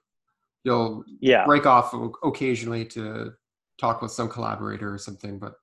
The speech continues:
Speaker 1: that's cool. That's nice. Um,
Speaker 2: Exactly.
Speaker 1: <laughs> so that's what you do. Um, that's your quote unquote day job, but, uh, you are heading on, I guess not heading to, but
Speaker 2: <laughs> Yeah.
Speaker 1: participating in Co-,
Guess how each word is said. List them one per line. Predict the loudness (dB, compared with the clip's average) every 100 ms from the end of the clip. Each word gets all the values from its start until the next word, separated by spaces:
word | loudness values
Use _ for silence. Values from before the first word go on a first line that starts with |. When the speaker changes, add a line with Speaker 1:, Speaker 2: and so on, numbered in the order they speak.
| _ _ _ _ _ _ _ _ _ -2
Speaker 1:
that's | 0
cool. | 2 0 -2
That's | -8 -6
nice. | -6 -8 -16 _ _ _ _
Um, | 2 6 6
Speaker 2:
Exactly. | 6 4 2 -8 -12 -8 -8 -8 -12 -10
Speaker 1:
<laughs> | -10 -12 -20 _
so | 4
that's | 6 6 4
what | 0
you | 0 4
do. | 6 6 6 4 4
Um, | 6 8 6 4 0 -6
that's | 0
your | 4 4 2 -6
quote | 0 2
unquote | 2 0 0
day | 2 2
job, | 2 0 0 -2 -8 _ _ _ _ 2
but, | 2 6
uh, | 6 8 6 4
you | 2 4 4
are | 4 6 6 6 4 0 -6 _ _ _
heading | 0 4 4 4 0 -6 _ 2
on, | 2 2
I | 0
guess | -2 -4 -8 _
not | -8 -8 -6
heading | -6 -6 -8 -8
to, | -8 -8 -6
but | -6 -6
Speaker 2:
<laughs> | -12 -10 -8 -10 0
Yeah. | 4
Speaker 1:
participating | 4 4 6 6 8 8
in | 6 2
Co-, | 0 0